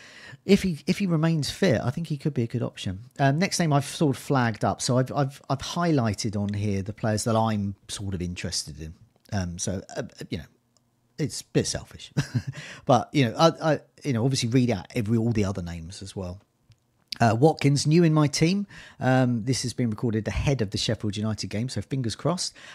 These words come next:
Um, you'll be watching this on Saturday, so you'll know whether I'm either happy or sad. But Watkins, I mean, you can't argue with it. He's just a glue pick. Keep, get him in your side. I foolishly took him out for Darwin.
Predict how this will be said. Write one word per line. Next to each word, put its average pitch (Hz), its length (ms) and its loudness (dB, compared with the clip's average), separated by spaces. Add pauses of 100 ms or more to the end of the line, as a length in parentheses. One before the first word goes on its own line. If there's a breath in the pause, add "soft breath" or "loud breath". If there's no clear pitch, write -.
(100)
Um, 113 300 2
you'll 117 100 2
be 113 140 -2 (100)
watching 123 340 0
this 107 160 -2
on 104 100 -2
Saturday, 107 640 -2
so 107 220 0
you'll 110 300 2
know 113 260 4
whether 107 280 2
I'm 104 160 0
either 92 200 -2
happy 87 280 -6
or 87 80 -6
sad. 95 300 -4 (520 loud breath)
But - 220 -2
Watkins, 127 800 2
I 127 40 -2
mean, 117 120 0
you 123 60 -4
can't 104 180 2
argue 95 220 -4
with 92 100 -2
it. 92 60 -6
He's 107 140 -10
just - 220 -4
a 107 60 -10
glue 98 220 -2
pick. - 320 -10 (180)
Keep, - 320 -2
get 113 140 2
him 104 80 2
in 95 80 -2
your 92 80 -6
side. 95 340 -2
I 143 140 6
foolishly 160 420 2
took - 180 -6
him 110 80 -4
out 104 160 -2
for - 80 -16
Darwin. 117 480 0